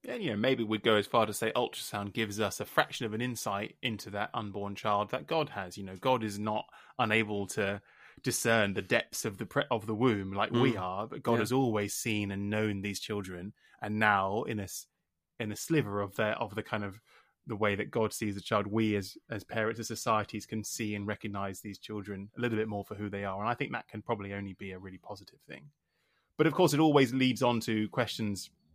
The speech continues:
Speaker 1: about how we talk about other unborn children in society. And so next week, we're going to pick up this conversation around baby loss and the kind of cultural shifts that we've experienced, and think about how that might conflict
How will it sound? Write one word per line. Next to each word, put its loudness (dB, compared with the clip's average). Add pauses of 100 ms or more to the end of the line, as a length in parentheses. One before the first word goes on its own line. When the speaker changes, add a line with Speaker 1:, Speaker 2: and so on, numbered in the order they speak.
(1080)
Speaker 1:
about 4 (300)
how 4
we 2
talk 0
about 4
other 6
unborn -2
children -2
in -6
society. -8 (440)
And -4
so 2
next 2
week, -4
we're -2
going 0
to -2 (320)
pick 2
up 4
this -2
conversation 2
around 0
baby 0
loss -4 (280)
and -2
the -6
kind -2
of -8 (140)
cultural -4
shifts -4
that -8
we've -4
experienced, -2
and -4
think -2
about 2
how 2
that 0
might -4 (920)
conflict -4